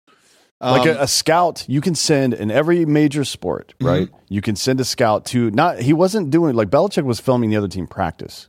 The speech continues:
Speaker 2: Right.
Speaker 1: Maybe that's something else, right? I think that's probably more egregious than what happened here. But you can send a scout i-, if, uh, so Major League Baseball scouts, when you're getting close to the playoffs and shit like that,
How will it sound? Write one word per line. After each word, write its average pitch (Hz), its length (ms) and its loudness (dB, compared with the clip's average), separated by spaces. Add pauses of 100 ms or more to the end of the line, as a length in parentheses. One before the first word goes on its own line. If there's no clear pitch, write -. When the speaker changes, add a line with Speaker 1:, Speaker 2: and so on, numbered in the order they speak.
(120)
Speaker 2:
Right. 104 160 -2 (1120)
Speaker 1:
Maybe 143 320 4
that's 117 340 0
something - 580 -4
else, 64 300 -8
right? 90 160 0
I 98 100 0
think 110 180 -4
that's 110 180 -2
probably 101 300 -2
more 90 180 -4
egregious 80 360 -8
than 90 120 -8
what 85 120 -2
happened 87 260 -4
here. 101 280 -4 (400)
But 110 120 0
you 143 100 2
can 185 120 0
send 156 220 0
a 104 40 0
scout 120 460 0 (240)
i-, 110 160 0
if, 113 340 -4 (540)
uh, 90 280 0
so 113 240 -2
Major 151 280 0
League 117 140 -2
Baseball 101 360 -2
scouts, 78 480 -6
when 87 520 -4 (560)
you're 110 120 -2
getting 127 220 -2
close 117 300 -2
to - 60 -16
the - 80 -12
playoffs 110 500 -2
and 107 100 -6
shit - 160 -6
like 104 160 -6
that, 120 240 -2